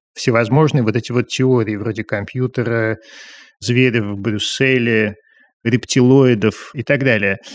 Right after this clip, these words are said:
Как они видят мир и как они с этим справляются? И дополнительный вопрос. Вот мне кажется, что по мере усложнения мира таких людей должно становиться все больше. И теорий заговора тоже должно становиться все больше.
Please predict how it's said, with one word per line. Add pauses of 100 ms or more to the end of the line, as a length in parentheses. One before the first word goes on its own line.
Как
они
видят
мир
и
как
они
с
этим
справляются? (180)
И
дополнительный
вопрос.
Вот
мне
кажется,
что
по
мере
усложнения
мира
таких
людей
должно
становиться
все
больше. (240)
И
теорий (160)
заговора
тоже
должно
становиться
все
больше.